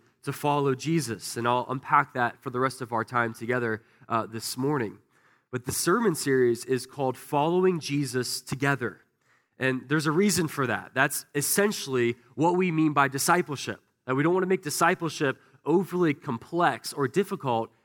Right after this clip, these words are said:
It's basically following Jesus and helping someone else follow Jesus with you, that you're doing this, uh, together. And so our strategy will help, uh, unpack how it is that we make disciples and how it is that we accomplish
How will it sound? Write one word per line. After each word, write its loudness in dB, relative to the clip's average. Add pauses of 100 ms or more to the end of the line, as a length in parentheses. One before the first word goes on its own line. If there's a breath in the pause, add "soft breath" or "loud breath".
(120 soft breath)
It's -4
basically 2
following 2
Jesus 0
and -2
helping 0
someone 0
else 0 (220 soft breath)
follow 2
Jesus -2
with 2
you, -2
that -2
you're 0
doing 2
this, 0 (200 soft breath)
uh, 0
together. -4 (460)
And -10
so 0
our 2
strategy -2
will -2
help, -2 (360)
uh, 2
unpack 2
how 4
it -2
is 0 (220)
that -2
we -4
make 0
disciples -2
and -8
how 4
it -2
is 2
that -6
we 2
accomplish -2